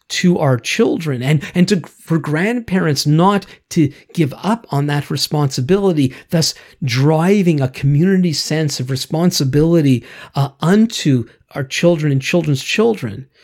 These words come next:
We also encounter the need to provide, which then leads us to, to the idea that we need to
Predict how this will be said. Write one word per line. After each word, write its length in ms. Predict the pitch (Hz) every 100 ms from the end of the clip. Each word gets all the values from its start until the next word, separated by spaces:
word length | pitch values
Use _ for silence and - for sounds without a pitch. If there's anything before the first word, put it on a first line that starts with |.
| _ _ -
We 100 | 180
also 480 | - 202 240 - 226
encounter 560 | 180 - 143 123 123
the 140 | 175 190
need 460 | 185 175 185 185 -
to 80 |
provide, 800 | 156 156 135 190 220 135 107 - _ _ _ _
which 200 | 170 -
then 640 | 139 180 233 180 165 131
leads 380 | 139 196 185 165
us 260 | 151 -
to, 440 | - - - 131 - _ _
to 340 | - - 147 139
the 220 | 139 147
idea 600 | 131 135 123 165 180 165
that 140 | 151 143
we 180 | 143
need 360 | 143 147 170 170
to 360 | - 151 135